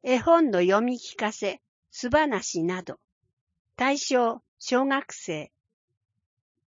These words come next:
幼児の集い。日時と内容。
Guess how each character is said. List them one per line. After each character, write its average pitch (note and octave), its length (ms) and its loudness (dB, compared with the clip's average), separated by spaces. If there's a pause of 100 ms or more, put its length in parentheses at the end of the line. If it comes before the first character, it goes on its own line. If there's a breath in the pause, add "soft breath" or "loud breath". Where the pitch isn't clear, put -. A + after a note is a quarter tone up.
(1200)
幼 C#4+ 300 6
児 G3 160 0
の F3+ 100 0
集 F3+ 220 -8 (160)
い。 F3 160 -6 (640)
日 D4 400 2
時 G#3 160 -8
と F3+ 180 -2
内 F#3+ 320 0
容。 G3 380 -2